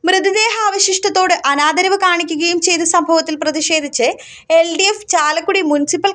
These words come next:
കമ്മിറ്റിയുടെ നേതൃത്വത്തിൽ നഗരസഭ ഓഫീസിലേക്ക് പ്രതിഷേധ മാർച്ചും ധർണയും സംഘടിപ്പിച്ചു. നഗരസഭയ്ക്ക് പുറമെ എട്ടിലധികം പഞ്ചായത്തുകളിൽ നിന്നും മരിച്ചവരുടെ ഭൗതിക ശരീരം ദഹിപ്പിക്കുവാൻ നഗരസഭ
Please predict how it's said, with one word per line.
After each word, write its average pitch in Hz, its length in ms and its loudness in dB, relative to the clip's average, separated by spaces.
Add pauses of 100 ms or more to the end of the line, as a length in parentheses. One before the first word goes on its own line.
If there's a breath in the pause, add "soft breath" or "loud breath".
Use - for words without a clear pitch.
കമ്മിറ്റിയുടെ 349 500 0
നേതൃത്വത്തിൽ 320 500 0 (160)
നഗരസഭ 320 460 0 (180)
ഓഫീസിലേക്ക് 320 720 0
പ്രതിഷേധ 269 500 0
മാർച്ചും 302 320 0 (120)
ധർണയും 254 480 0
സംഘടിപ്പിച്ചു. 185 500 -2 (460 soft breath)
നഗരസഭയ്ക്ക് 269 640 0
പുറമെ 311 300 4 (200)
എട്ടിലധികം 330 680 0
പഞ്ചായത്തുകളിൽ 302 840 0
നിന്നും 285 200 -2 (100)
മരിച്ചവരുടെ 339 580 0 (160)
ഭൗതിക 277 400 0 (100)
ശരീരം 330 400 -2
ദഹിപ്പിക്കുവാൻ 311 560 0 (440 loud breath)
നഗരസഭ 320 420 0